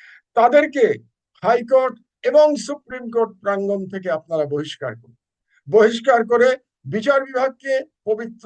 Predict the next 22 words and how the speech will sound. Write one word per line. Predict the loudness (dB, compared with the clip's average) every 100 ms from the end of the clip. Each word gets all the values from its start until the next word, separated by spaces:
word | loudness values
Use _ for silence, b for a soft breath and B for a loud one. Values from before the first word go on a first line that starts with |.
| -6
করা | -4 -2 -4
আমাদের | -6 -10 -14
সকলের | -16 -14 -12 -12 -12
দায়িত্ব। | -14 -14 _ -20 _ _ _ -10 -10
আপনারা | -4 -2 -2 -6 -4
সকলে | -2 0 0 2
মিলে | 2 0 -6 _ _ _ -10
এই | -8 -10
সুপ্রিম | -14 -12 -8 -8 -4
কোর্টের | -2 0 0 -2 -8 _ _ _ -20 -2 0
মধ্যে | 2 2 2
ঢুকে | 2 2 4
যান | 2 0 -8 _ _ -8
এবং | -6 -6 0
জনগণ | 0 0 -2 -4 -4 _ _ _ -10
সেটার | -6 -6 -6 -12 _ -12
অধিকার | -10 -6 -6 -6
গ্রহণ | -8 -8 -12
করে। | -18 _ _ _ -8
আর | -6 -6
একটি | -8 -4
কথা | -2